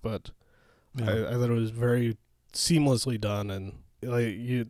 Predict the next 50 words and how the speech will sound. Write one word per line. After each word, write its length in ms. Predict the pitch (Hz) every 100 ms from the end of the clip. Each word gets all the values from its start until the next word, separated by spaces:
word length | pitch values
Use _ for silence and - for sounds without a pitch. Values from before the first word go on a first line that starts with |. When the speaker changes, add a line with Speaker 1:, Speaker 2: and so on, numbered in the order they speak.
| -
Speaker 1:
I 80 | 127
agree 240 | 127 127
with 220 | 107 -
you. 220 | 113 104 - -
It 200 | - 127 113 _ _ _ -
made 240 | 143 131 123
the 100 | 117
scenes 640 | - 120 107 104 - - _ -
very, 720 | 127 120 123 123 120 110 107
uh, 320 | 98 95 92 - - _ - -
exciting 680 | 135 - 170 165 160 156 139
and, 260 | 123 123 117
and 380 | 120 123 117
kept 280 | - 156 -
you 140 | 151 139
interested 420 | 139 131 117 131
in 120 | 123
the 80 | 120
movie, 520 | 127 131 120 120 113
and 300 | 107 98 98 - _ - -
even 180 | - 135
if 120 | 120
you're 80 | 117
not 200 | 113 107
a 40 | 101
skating 420 | - 120 127 117
fan, 280 | - 104 95
you're 140 | 98
like, 160 | 107 -
"Shit, 340 | - 202 170
this 100 | - 175
is 60 |
pretty 260 | - 131 101
cool." 340 | - 147 123 - _ _ -
Speaker 2:
Yeah, 140 | 165 139
'cause, 160 | 110
I 40 | 120
mean, 160 | 120
the 60 | 123
only 200 | 135 143
time 240 | 139 135
I 80 | 113
watch 280 | 117 120 -
figure 220 | 151 185
skating 460 | - 113 107 107 104
is 320 | 101 - - _ _ - - _ _
once 300 | - 120 123
in 80 | 120
a 20 |
while 580 | 110 117 127 127 123 120